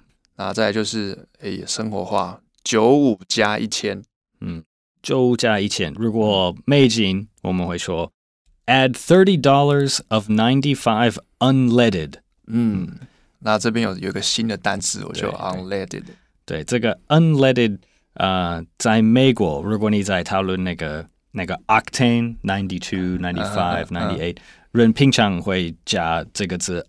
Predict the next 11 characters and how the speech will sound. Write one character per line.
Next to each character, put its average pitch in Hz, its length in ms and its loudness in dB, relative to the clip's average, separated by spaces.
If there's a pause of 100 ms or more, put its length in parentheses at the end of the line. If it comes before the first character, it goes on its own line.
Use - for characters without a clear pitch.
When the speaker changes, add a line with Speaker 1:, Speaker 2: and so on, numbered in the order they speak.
Speaker 2:
unleaded 107 640 0 (160)
以 90 180 -6
后， - 240 -8 (200)
这 - 140 -14
好 92 100 -4
像 82 300 -6
人 82 240 -8 (300)
习 127 200 4
惯。 82 360 -4
So, - 260 -6 (220)
ninety-five 117 720 4